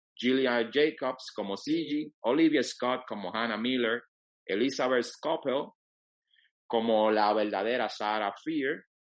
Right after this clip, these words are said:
y Benjamin Flores junior como Josh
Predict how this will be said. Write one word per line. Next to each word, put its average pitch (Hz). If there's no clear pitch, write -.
y 127
Benjamin 151
Flores 160
junior 131
como 107
Josh 165